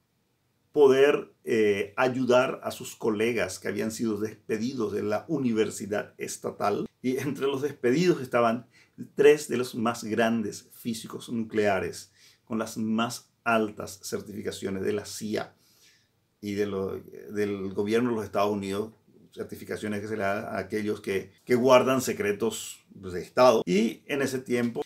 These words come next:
profesores demandaron a la Universidad de Berkeley, ganaron, pero ya Kantorowicz estaba en la Universidad de Princeton. Eh, para tener una idea dónde estaba Kantorowicz en ese momento,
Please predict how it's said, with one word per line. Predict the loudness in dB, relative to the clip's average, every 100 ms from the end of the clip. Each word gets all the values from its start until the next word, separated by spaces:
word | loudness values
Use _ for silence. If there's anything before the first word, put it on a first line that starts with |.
| _
profesores | -8 -6 -4 -4
demandaron | -4 -4 -4 -4 -2
a | -2
la | -4
Universidad | -4 -6 -4 0
de | 0
Berkeley, | 0 0 -2 -2
ganaron, | -4 -2 2 2 0 -4 -12 _ _ -20 -20 -20 _
pero | 4 4
ya | 6 2 2
Kantorowicz | -2 0 0 0 -2 -6 -12
estaba | -12 -2 0 2 0 -2
en | -4 -4
la |
Universidad | -2 -2 -4 -4 -6
de | -6 -10 _
Princeton. | -10 -10 -10 -14 -16 -18 _ _ _ -20 -20 _
Eh, | -14 -10 2
para | 4 4
tener | 2 0 -4 2
una | 2 4
idea | 4 2 2 -2
dónde | 0 0 -2
estaba | -2 -2 0
Kantorowicz | -2 -2 2 4 2 0
en | -4
ese | -6 -4 -6
momento, | -4 0 0 -2 -4 -6